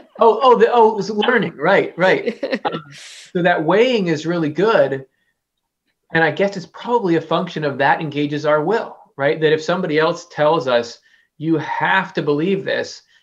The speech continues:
Speaker 1: we're not believing it because we love it. But if we weigh it and say, "This really does feel right to me," then the all-important will, you know, l-, it's changing the will, uh, as well, as will. Um,
Speaker 2: <laughs>
Speaker 1: great.
Speaker 2: Yeah, and I'm, I'm just thinking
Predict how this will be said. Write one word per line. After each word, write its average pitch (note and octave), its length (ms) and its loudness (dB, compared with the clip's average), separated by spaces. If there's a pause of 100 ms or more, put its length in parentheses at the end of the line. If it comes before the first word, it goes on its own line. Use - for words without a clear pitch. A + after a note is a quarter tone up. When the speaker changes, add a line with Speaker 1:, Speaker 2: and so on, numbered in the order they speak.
(100)
Speaker 1:
we're C#3+ 140 -2
not D#3+ 240 -2
believing E3 340 0
it D3 140 -4
because C3+ 340 -8
we C#3+ 100 -4
love D3+ 280 -2
it. - 120 -14
But C#3+ 140 -4
if C#3 140 -10
we D#3+ 80 -4
weigh D3 300 0
it - 120 -4
and C3 80 -12
say, B2+ 160 -4
"This D#3 220 -4
really E3 160 -4
does C#3+ 340 -2
feel C#3 340 -4
right C#3 300 -2
to C#3 100 -10
me," A#2 360 -10 (320)
then E3+ 640 -2
the C3+ 100 -2
all-important C3+ 680 -4
will, C3 520 0 (200)
you B2+ 120 -12
know, A#2 400 -6 (160)
l-, D3 80 -6
it's - 300 -8
changing B2 420 -10
the A2 100 -12
will, - 340 -10 (120)
uh, A#2+ 240 -20 (100)
as A2+ 240 -14
well, A2 540 -10
as A#2 120 -6
will. A#2 360 -6 (420)
Um, D3 560 0
Speaker 2:
<laughs> - 80 -20
Speaker 1:
great. F#3+ 540 -8 (400)
Speaker 2:
Yeah, D#4+ 200 6
and C#4+ 100 2
I'm, D4 180 0
I'm D4+ 180 0
just F#4+ 200 2
thinking D4+ 340 0